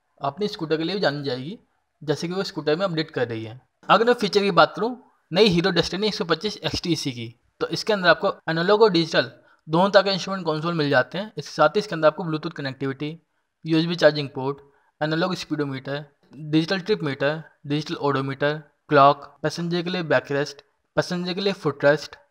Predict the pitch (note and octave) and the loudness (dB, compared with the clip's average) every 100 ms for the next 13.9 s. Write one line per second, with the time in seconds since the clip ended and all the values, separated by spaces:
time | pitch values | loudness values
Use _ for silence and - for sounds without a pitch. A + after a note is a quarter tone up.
0 | _ _ - F#3 - B3 A3+ - F3+ F3+ | _ _ -4 -2 0 0 0 -2 -4 -2
1 | E3+ D#3 C#3 D3+ F#3+ D#3+ D3+ D3+ D3 F3 | 0 0 4 2 2 0 2 2 2 -4
2 | - _ - G3+ - B3 - D#3 D3 - | -6 _ 0 0 0 -6 -4 4 4 4
3 | D3+ D3+ G3 F#3+ F3 E3 E3 D3+ C3+ A#2+ | 0 -2 -4 -8 -6 -2 -2 -2 0 0
4 | - A2+ A#2 _ _ - F3 G#3 G#3+ G3 | 0 -6 -6 _ _ -8 -4 0 0 0
5 | G3 F3+ E3 G3 F#3 F3 E3+ F3+ F3+ D3+ | 0 -2 -6 -8 -8 -8 -10 -12 -10 -10
6 | - E3 D#3 - C3+ C3+ C3+ A#2 _ _ | -6 -8 -8 -6 -6 -6 -8 -12 _ _
7 | _ F3 D#3+ D#3+ - G#3 G#3 F3+ D#3+ D#3 | _ 2 4 2 2 -2 0 -4 0 0
8 | D#3+ E3 F#3+ C3 B2 D3 A#3 _ _ _ | 0 -2 -2 -2 -2 -8 -12 _ _ _
9 | D3 E3+ G3+ - - _ D3 D#3+ G3+ E3+ | 0 4 2 2 -20 _ -4 6 6 6
10 | F#3+ F3+ D3+ F3+ F#3 D#3 E3 C3 A#2 A#2+ | 0 -4 -6 -4 -6 -4 -2 -2 -4 -14
11 | _ _ _ _ D3+ E3 D#3+ E3 D#3+ G#3 | _ _ _ _ -2 -2 0 -4 -4 -6
12 | G3 C#3 C3+ B2+ D3 A3+ - D3+ D3 G#3+ | -4 -4 -2 -4 -6 -14 -10 0 2 2
13 | F3+ F3+ F3+ - E3 F3+ C#3+ A#2+ | 0 -2 -8 -2 -2 0 -6 -8